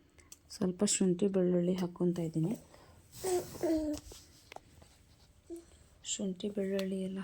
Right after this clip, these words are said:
ಹಾಕ್ಕೊಂಡಾದ್ಮೇಲೆ ನೋಡ್ರಿ, ಈ ಥರ ಮಸಾಲೆ ಎಲ್ಲ ಎಣ್ಣೆ ಬಿಟ್ಕೋಬೇಕು, ಅಂದರೆ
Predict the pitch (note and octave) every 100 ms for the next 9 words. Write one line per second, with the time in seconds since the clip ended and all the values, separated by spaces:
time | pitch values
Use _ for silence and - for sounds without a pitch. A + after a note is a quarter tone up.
0 | - - - G3+ F3+ F3+ F#3 F#3 F#3 E3+
1 | E3+ A#3+ - - - - - - - -
2 | - F3+ E3+ F3 - - - - _ -
3 | - - _ _ _ _ _ _ _ _
4 | _ _ _ _ _ _ _ - F#3+ -
5 | F3+ E3+ - - - - - _ - F3+
6 | F3+ F3+ F3+ F3+ F3 F#3+ F#3+ F3 F3 F#3+
7 | F3+ - E3+ E3 D#3+ - - - - -
8 | - - - - - - F3 F3